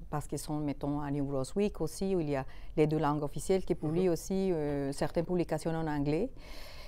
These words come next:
Speaker 1: Et on a aussi, on était pionnière justement à faire des livres avec des langues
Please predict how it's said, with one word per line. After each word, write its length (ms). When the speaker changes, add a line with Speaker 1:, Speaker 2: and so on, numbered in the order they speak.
Speaker 1:
Et 720
on 320
a 240
aussi, 680
on 80
était 200
pionnière 800
justement 560
à 80
faire 240
des 120
livres 640
avec 200
des 100
langues 300